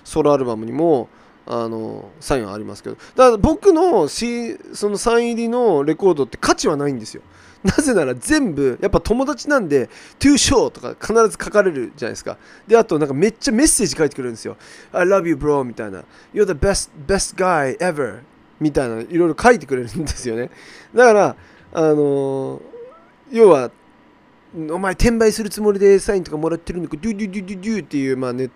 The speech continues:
トの輩どもに、えー、言わせていただきたいのは、いや、あの、市場価値は僕のそのサイン入りレコードには全くなくて。だか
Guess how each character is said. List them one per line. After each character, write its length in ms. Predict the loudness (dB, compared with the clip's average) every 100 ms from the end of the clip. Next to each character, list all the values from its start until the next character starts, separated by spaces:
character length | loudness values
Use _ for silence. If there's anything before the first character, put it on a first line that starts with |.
| -6
ト 100 | -2
の 320 | 0 0 -2 _ _ _ _
輩 340 | -4 0 0 -2
ど 100 | -4
も 320 | -6 -10 -14 -20 -20 -10
に、 400 | -4 0 0 -2 _ _ _ -4
え 140 | 0
ー、 20 | 2
言 80 |
わ 80 | 0
せ 80 | -2
て 60 | -2
い 40 |
た 80 | -2
だ 80 | -2
き 60 |
た 100 | -2
い 60 | -2
の 80 | 0
は、 280 | 0 0 -4 _ _ _
い 60 | 2
や、 240 | 2 2 -4 _ _ -16 -8
あ 120 | -6
の、 360 | -4 -6 -10 -14 -16
市 200 | -10 -4
場 180 | 0 2
価 120 | 4
値 120 | 4 2
は 60 |
僕 240 | -2 -4 -4
の 220 | -6 -10
そ 160 | -12 -12
の 100 | -8
サ 220 | -4 -4
イ 80 | -4
ン 120 | -10 -20 _ _ _ _
入 120 | -4
り 140 | -2 0
レ 100 | 0
コ 140 | 0
ー 20 | -4
ド 60 |
に 100 | -4
は 60 | -8
全 260 | -8 -6
く 60 | -6
な 120 | -6
く 60 | -8
て。 140 | -14
だ 60 |
か 80 | -14